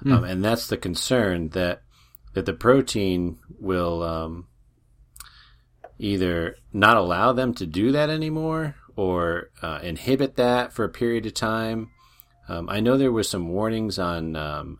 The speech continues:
Speaker 2: on pregnancy, you know, up to or following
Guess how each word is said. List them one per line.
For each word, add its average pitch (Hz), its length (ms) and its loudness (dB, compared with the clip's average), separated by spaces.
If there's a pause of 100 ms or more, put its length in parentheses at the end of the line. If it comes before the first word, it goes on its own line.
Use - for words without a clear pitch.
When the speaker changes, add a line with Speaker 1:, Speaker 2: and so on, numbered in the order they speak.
(120)
Speaker 2:
on 78 280 -8
pregnancy, 101 880 -4 (520)
you 95 100 -6
know, 85 140 -4
up - 280 -6
to 104 540 -2
or 82 240 -4
following 113 840 -2